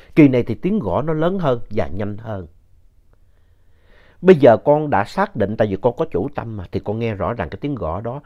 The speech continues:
phát ra ngay phía sau xe. Tức ngay phía sau cái giường của con cũng là chỗ mà con đang nằm chơi game. Thế là con ngồi bật dậy. Rồi trong đầu con tự hỏi,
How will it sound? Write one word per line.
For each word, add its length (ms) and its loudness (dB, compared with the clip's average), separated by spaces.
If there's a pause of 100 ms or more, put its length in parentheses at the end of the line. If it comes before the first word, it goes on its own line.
(240)
phát 280 -8
ra 100 -8
ngay 280 -6
phía 340 -4
sau 340 -8
xe. 300 -10 (920)
Tức 140 4
ngay 120 0
phía 180 -4
sau 280 -4
cái 160 -6
giường 240 -4
của 140 -10
con 320 -6 (240)
cũng 220 0
là 140 -2
chỗ 260 -6
mà 140 -6
con 260 -8
đang 160 -6
nằm 180 -10
chơi 320 -6
game. 240 -6 (1080)
Thế 160 2
là 100 -2
con 180 -4
ngồi 180 -2
bật 260 -10
dậy. 280 -8 (1000)
Rồi 500 6
trong 160 0
đầu 120 0
con 180 -8
tự 240 -4
hỏi, 300 -8